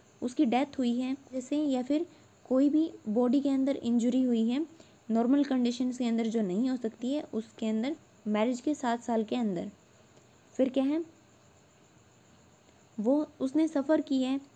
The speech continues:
कोई भी क्रुएलिटी या हैरेसमेंट अपने हस्बैंड या फिर उसकी फैमिली से उसकी डेथ से पहले, डाउरी के, डाउरी से रिलेटेड।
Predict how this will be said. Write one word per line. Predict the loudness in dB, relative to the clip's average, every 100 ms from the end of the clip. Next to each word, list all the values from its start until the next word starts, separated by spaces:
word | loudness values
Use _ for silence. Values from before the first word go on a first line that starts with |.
| -6
कोई | 0 2
भी | 2
क्रुएलिटी | 0 2 4 4 4 2
या | 0
हैरेसमेंट | 0 0 0 -2 -4 -4
अपने | -2 0
हस्बैंड | 2 0 0 0
या | 0 0
फिर | -2 -4 -10 -20 _ _ -6
उसकी | -2 0
फैमिली | 0 0 0 0
से | -2 -6 -6 -16 -20 -20 _ _ -20 _ _ _ _ _ _ _ _ _
उसकी | -6 -2 2
डेथ | 2 2
से | 0 -4
पहले, | -2 -4 -4 -8 -12 -20 -20 -20 -20 -20 -20 -20 _ _ -20 -20 _ -20 -10
डाउरी | -2 0 0 -4
के, | -4 -6 -8 -20 -20 -8
डाउरी | 0 2 2
से | 0
रिलेटेड। | -2 0 -4 -4 -10